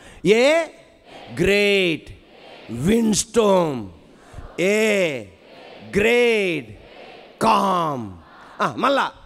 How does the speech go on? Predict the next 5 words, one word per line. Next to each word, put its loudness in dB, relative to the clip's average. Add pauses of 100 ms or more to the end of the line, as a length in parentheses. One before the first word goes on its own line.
(120)
ఏ 2 (880)
గ్రేట్, 2 (840)
ఆ, -2 (640)
windstorm, -4 (580)
ఏ 0